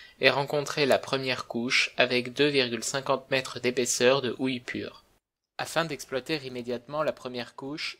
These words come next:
la compagnie utilise la technique de creusement sous stow. Un second puits est creusé parallèlement au puits principal à partir de la première couche.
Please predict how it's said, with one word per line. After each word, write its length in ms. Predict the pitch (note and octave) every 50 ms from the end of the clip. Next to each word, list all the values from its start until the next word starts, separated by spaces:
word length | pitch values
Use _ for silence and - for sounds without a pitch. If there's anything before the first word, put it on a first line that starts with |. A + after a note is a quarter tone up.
| -
la 140 | - D3 D3
compagnie 420 | D3 - E3 D#3 E3 E3 F3 F#3 F3+
utilise 400 | C#3 - - D3 D3+ D#3 D3+ -
la 140 | B2+ A2
technique 400 | G#2 - B2 - - C#3+ C3+ -
de 80 | - A#2+
creusement 500 | - - - C3+ B2+ - C#3 C#3+ C#3+ C#3+
sous 220 | - - - C#3
stow. 420 | B2+ - - - - B2+ C#3 C#3+ _ _ _ _ _ _ _ _ _ -
Un 100 | C3 C3+
second 400 | - - - F#3 E3 E3 D#3 C#3+
puits 260 | - - - F3+ D#3
est 60 | A#2
creusé 380 | A2 - - D#3+ D3 C#3+ D#3 D3+
parallèlement 580 | D3 - D#3+ C#3+ D3+ D3 D3 C#3 C#3 C#3 C#3+ C3+
au 80 | A#2+
puits 200 | G#2+ - - E3
principal 800 | - - D3+ C#3 - - C3 A#2+ - C#3+ C#3+ C#3+ D3 D3 D3+ D3+ -
à 80 | D3+ D#3
partir 460 | - D#3 D3 - - - D#3 C#3+ C#3+
de 80 | C#3+
la 80 | B2+ B2
première 420 | - - - C3+ C3+ B2+ A#2 -
couche. 540 | - - G2+ F2 - - - - - - _